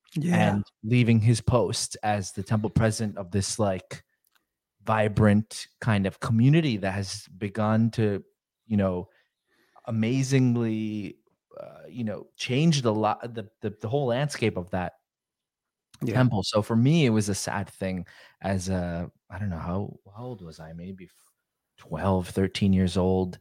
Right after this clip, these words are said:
Speaker 2: and super involved with the temple, with you, and it was, uh, yeah, it was interesting. It was
Speaker 1: For me,
Speaker 2: interesting.
Speaker 1: it's a sad thing too, to be honest with you now.
Speaker 2: Yeah.
Speaker 1: I just wish that, actually, I've never really thought about this before, but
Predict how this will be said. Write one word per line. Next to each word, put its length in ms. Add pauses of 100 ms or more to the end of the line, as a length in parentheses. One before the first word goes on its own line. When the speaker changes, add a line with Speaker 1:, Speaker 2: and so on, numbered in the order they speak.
(360)
Speaker 2:
and 300 (200)
super 360
involved 500
with 100
the 100
temple, 500
with 220
you, 520
and 480 (1300)
it 100
was, 300
uh, 560
yeah, 200
it 40
was 300
interesting. 600 (420)
It 80
was 100
Speaker 1:
For 80
me, 180
Speaker 2:
interesting. 20
Speaker 1:
it's 240
a 60
sad 240
thing 160
too, 380
to 100
be 120
honest 220
with 160
you 60
now. 220 (720)
Speaker 2:
Yeah. 180 (580)
Speaker 1:
I 100
just 240
wish 280
that, 280 (200)
actually, 280
I've 100
never 180
really 180
thought 220
about 200
this 160
before, 400
but 200